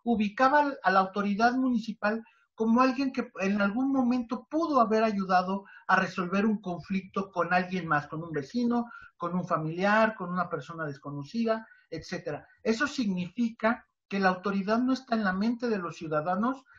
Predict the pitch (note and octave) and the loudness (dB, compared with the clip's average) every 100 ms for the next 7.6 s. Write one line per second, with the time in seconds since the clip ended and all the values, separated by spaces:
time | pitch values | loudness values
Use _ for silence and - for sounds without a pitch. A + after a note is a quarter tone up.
0 | - - A3 G#3+ A3+ B3+ - - _ G#3+ | -20 2 4 6 6 4 2 -14 _ 6
1 | F3+ F3+ F3+ E3+ F3 E3+ G#3+ G3 F#3 D#3+ | 6 6 0 -2 -2 0 2 2 2 0
2 | C3+ B2+ C3 B2+ B2+ G3+ A#3+ A#3 A3 A3+ | -2 -4 -6 -8 -4 0 2 2 2 0
3 | A3 F#3+ G3 G3 D3 C#3+ C#3 C#3 C#3 B2+ | 0 2 2 -2 -4 -8 -6 -6 -8 -20
4 | _ _ - G3 F#3+ A#3+ B3 C#4 A#3+ G3 | _ _ -4 -2 2 4 4 2 0 0
5 | G#3 A3 A3 G#3 A3+ G3+ G3 F#3+ - A3 | 0 0 -2 -2 -4 -6 -8 -8 -4 -2
6 | B3 A3 F#3 D#3+ F#3 G3 G3 G3 G3+ D3 | 0 0 0 -2 -2 -2 -6 -6 -6 -6
7 | - D3+ D#3+ F3 F#3+ - | -4 -2 0 0 -2 -8